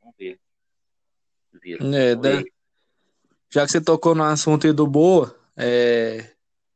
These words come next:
Speaker 2: passar pra esse jogo aí do Boa, né? Porque se a gente ficar lembrando aí desse clássico aí, nossa senhora, é só raiva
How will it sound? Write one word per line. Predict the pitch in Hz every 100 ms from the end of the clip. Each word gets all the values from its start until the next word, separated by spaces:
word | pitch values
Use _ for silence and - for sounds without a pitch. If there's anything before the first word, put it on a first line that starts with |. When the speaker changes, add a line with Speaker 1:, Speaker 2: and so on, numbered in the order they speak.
| _ _ _ -
Speaker 2:
passar | 131 131 143
pra | 135 147
esse | 139 135
jogo | 127 135 127
aí |
do | 127 123
Boa, | 127 147
né? | 143
Porque | 139 139
se | 127
a | 135
gente | 139 135
ficar | -
lembrando | 139 139 127 127 131
aí | 131
desse | 131 131
clássico | - 123 127 -
aí, | 120 127 135 135
nossa | 131 143 -
senhora, | 135 131 123 117 120
é | 120
só | - 143
raiva | 131 127 127 127